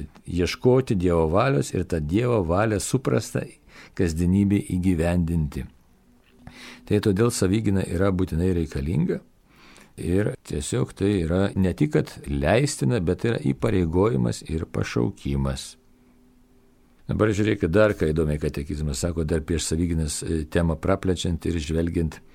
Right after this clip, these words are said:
į katekizmo tekstą, dar apie piliečio pareigas reikia pasakyti, ką mums bažnyčia liepia ir įpareigoja.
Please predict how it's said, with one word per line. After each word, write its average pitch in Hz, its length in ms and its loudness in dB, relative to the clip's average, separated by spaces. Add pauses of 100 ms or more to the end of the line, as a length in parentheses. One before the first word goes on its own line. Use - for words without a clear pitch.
(480)
į 90 120 -6
katekizmo 80 640 0
tekstą, 90 320 -2
dar 78 320 0 (320)
apie 85 180 -2
piliečio 87 600 2 (300)
pareigas 101 520 4
reikia 69 240 -4
pasakyti, 78 400 -6
ką 78 100 -2 (380)
mums 82 300 -2 (100)
bažnyčia 82 480 -2 (500)
liepia 85 640 4
ir 80 140 0
įpareigoja. 76 720 -2